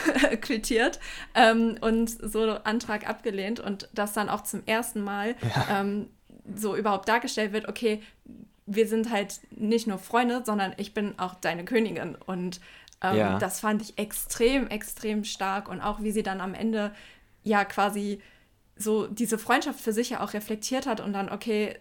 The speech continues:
Speaker 1: gemerkt hat, okay, ich muss sie auch ziehen lassen, wenn ich eine gute Freundin bin und das gehört auch dazu.
Speaker 2: Mhm.
Speaker 1: Und das dann wieder für sich getrennt hat.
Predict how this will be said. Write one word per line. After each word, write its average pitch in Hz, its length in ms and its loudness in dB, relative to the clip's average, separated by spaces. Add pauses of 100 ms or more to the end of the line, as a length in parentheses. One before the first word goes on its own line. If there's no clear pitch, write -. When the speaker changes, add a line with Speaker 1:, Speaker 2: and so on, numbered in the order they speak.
(240)
Speaker 1:
gemerkt 214 320 0
hat, 226 100 -2
okay, - 220 -4
ich - 120 -4
muss 220 200 2
sie - 100 0
auch 175 140 -4
ziehen 240 400 2
lassen, 190 420 -4
wenn 196 160 2
ich 180 140 -4
eine 180 160 0
gute 180 200 -6
Freundin 190 380 -2
bin 180 160 -4
und 175 140 -4
das 175 160 -6
gehört 190 280 -2
auch - 120 0
dazu. - 400 0
Speaker 2:
Mhm. 131 420 2
Speaker 1:
Und 214 200 0
das 208 200 2
dann 202 220 0
wieder 202 180 0
für 196 160 -4
sich 190 200 -4
getrennt - 500 0
hat. 208 260 -2